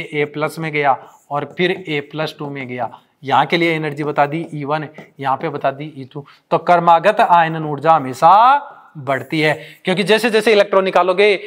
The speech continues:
वैसे वैसे एटम छोटा होता जाएगा, और आयन जैसे ही छोटा होगा उसका जेड इफेक्ट बढ़ेगा, जेड इफेक्ट बढ़ेगा तो आयनाइजेशन एनर्जी भी बढ़ेगी। तो आपका रिलेशन सही हो जाएगा फर्स्ट। नेक्स्ट क्वेश्चन, which of the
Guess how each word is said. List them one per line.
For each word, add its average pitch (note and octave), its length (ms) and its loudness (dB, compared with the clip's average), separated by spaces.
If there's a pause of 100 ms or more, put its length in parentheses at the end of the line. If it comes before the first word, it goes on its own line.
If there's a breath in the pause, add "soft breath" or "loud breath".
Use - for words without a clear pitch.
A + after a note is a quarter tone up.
(200 loud breath)
वैसे G3 220 4
वैसे F#3+ 240 4
एटम F#3 240 2
छोटा E3 280 0
होता F3 180 4
जाएगा, D3 300 2
और D3 180 4
आयन F#3 220 2
जैसे F#3+ 220 0
ही A3+ 60 0
छोटा D#3+ 260 -2
होगा E3 200 4 (480 loud breath)
उसका E3+ 280 -2
जेड D#3+ 260 0
इफेक्ट D#3 260 -4
बढ़ेगा, C3+ 320 -4
जेड D#3+ 260 0
इफेक्ट D#3 300 -2
बढ़ेगा B2 340 -2
तो D#3 120 -2
आयनाइजेशन B2 560 -6
एनर्जी A#2 320 -14
भी F3+ 140 -6
बढ़ेगी। A#2 440 -10 (1040 soft breath)
तो C3+ 60 2
आपका C3+ 240 0
रिलेशन D#3 440 -2
सही D#3+ 260 -8
हो E3+ 100 -8
जाएगा E3 280 -2 (180)
फर्स्ट। - 300 -6 (1040 soft breath)
नेक्स्ट C#3 260 0
क्वेश्चन, D#3 260 -4 (4000 loud breath)
which A#3+ 220 0
of B3+ 160 4
the C4+ 100 4